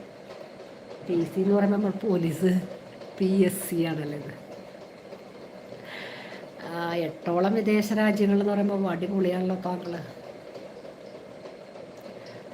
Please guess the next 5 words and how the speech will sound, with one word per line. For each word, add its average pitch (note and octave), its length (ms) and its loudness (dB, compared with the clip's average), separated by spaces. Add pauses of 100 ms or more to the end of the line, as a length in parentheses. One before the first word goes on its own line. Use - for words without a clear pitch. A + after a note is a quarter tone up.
(120)
താങ്കൾ F3+ 560 2 (140)
അടിപൊളിയാണല്ലോ. F3 1080 2 (1500)
ഒറ്റയ്ക്കാണോ? F#3+ 640 -2 (500)
ചെയ്യുന്നത്. F3 380 2 (4000)
അയ്യോ, B3 220 4